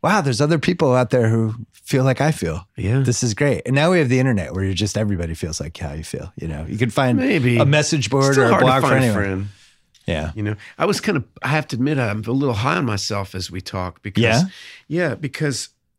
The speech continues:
Speaker 2: I just saw some list of somebody doing the, like, best movies of the nineties. They're doing a wrap up of the night. I had three.
Speaker 1: Did you really? What were
Speaker 2: Yeah.
Speaker 1: the three?
Speaker 2: Uh, Reality Bites, Before Sunrise, and Gattaca.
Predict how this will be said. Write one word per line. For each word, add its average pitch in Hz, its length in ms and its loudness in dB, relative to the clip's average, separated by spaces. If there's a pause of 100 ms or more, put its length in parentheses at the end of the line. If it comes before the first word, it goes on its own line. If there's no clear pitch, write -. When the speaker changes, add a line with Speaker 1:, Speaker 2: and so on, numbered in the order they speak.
Speaker 2:
I 139 60 0
just 127 200 -4
saw 143 120 0
some 120 360 -2
list 123 360 -4
of 98 140 -6
somebody 107 300 -4
doing 104 280 -6
the, 95 160 -6 (220)
like, 85 280 -10 (400)
best 107 240 -4
movies 110 340 -6
of 98 60 -8
the 95 60 -8
nineties. 107 560 -6
They're 101 120 -12
doing 101 200 -6
a 92 40 -8
wrap 98 280 -6
up 98 120 -12
of 98 60 -14
the 90 80 -10
night. 104 260 -10
I 175 60 -14
had 202 200 -12
three. 170 540 -8 (160)
Speaker 1:
Did 170 160 0
you 247 80 2
really? 165 400 0
What 170 140 4
were 240 80 2
Speaker 2:
Yeah. 202 60 2
Speaker 1:
the - 20 2
three? 156 360 0 (180)
Speaker 2:
Uh, 123 300 -4 (100)
Reality 143 400 -2
Bites, 147 360 -6
Before 139 320 -8
Sunrise, 147 520 -4
and 123 80 -8
Gattaca. 139 500 -6